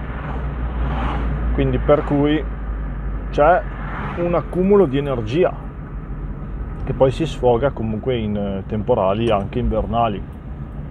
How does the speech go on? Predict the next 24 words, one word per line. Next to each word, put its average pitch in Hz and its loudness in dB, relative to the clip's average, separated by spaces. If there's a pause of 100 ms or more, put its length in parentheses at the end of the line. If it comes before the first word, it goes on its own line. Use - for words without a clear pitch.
(440)
E 135 2
niente, 135 4
era 113 2
un 123 0
video 131 4
testimonianza, 127 0 (800)
non 190 8
è 247 10
un 208 2
video 185 2
di 156 -4
critica, 135 0
eh, 127 2
è - 0
solo 143 -2
di 131 -6
testimonianza. 127 -2
A - -8
me 135 0
non 120 -2
mi 113 -4
interessa, 117 -2
per 107 -6
me 117 0